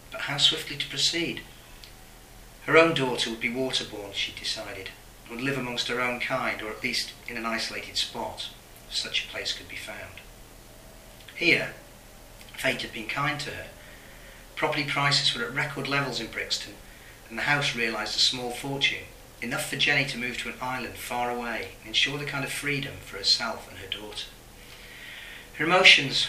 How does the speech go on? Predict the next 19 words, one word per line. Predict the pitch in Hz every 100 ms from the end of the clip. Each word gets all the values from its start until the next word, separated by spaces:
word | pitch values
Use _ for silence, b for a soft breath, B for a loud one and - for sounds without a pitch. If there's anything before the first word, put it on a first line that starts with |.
| -
on | 135 143
leaving | 147 135
South | - 117 95
London, | 110 110 104 - -
this | 123 -
time | - 107
she | -
thought | - 117 113
forever, | 117 117 113 - - - -
were | 117 120
mixed. | 127 104 - - - - - B B B B
She | - 147
felt | 143 160 143
a |
little | 143 135
sad | - - 151 123 107
and | 113 -
somewhat | - - 131 120
irresponsible | 123 120 - 143 143 - - 98